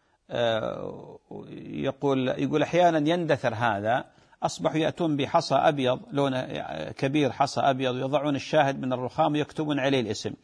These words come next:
ما حكم ذلك؟ أخوي أبو حمد الله يرضى عليك ويبارك فيك ويرحم موتانا وموتى موتاكم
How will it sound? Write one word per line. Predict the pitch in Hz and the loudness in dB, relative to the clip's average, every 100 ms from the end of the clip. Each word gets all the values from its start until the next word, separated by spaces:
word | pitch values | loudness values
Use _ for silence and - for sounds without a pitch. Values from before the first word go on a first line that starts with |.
| _ _ - | _ _ 0
ما | 185 | 0
حكم | 131 - 123 | 0 -4 0
ذلك؟ | 117 98 - - _ _ | 2 0 -6 -20 _ _
أخوي | 160 202 | -2 0
أبو | 190 165 | 2 0
حمد | 175 143 135 | 0 0 -2
الله | - 170 | 0 4
يرضى | 160 143 | 4 4
عليك | 143 160 147 | 2 2 0
ويبارك | 127 127 117 - | 0 2 0 -4
فيك | 95 - | -10 -8
ويرحم | 151 147 147 151 | -2 0 0 -2
موتانا | 147 139 156 151 | -2 0 -2 0
وموتى | 147 143 139 143 143 | -2 -2 -2 -6 -8
موتاكم | 151 147 135 147 147 160 | -6 -4 2 2 4 -2